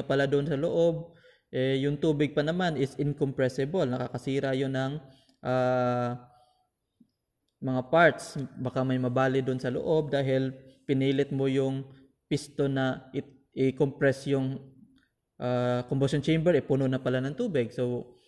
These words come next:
ah, before you start, kailangan mo talaga mag-air blow to check kung may mga tubig or may mga, um,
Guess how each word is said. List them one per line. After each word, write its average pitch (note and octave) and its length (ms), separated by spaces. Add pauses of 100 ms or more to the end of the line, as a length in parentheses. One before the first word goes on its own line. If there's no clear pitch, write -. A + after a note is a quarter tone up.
(360)
ah, A#2+ 160
before G3 320
you G#3 160
start, G3+ 560
kailangan D3+ 240
mo D3+ 80
talaga D3 240
mag-air C3 320
blow C3 240
to G3 160
check F#3 320
kung D3 160
may C#3+ 160
mga C#3+ 240
tubig F#3+ 480
or C3 240
may C3 160
mga, B2 400 (480)
um, A#2+ 640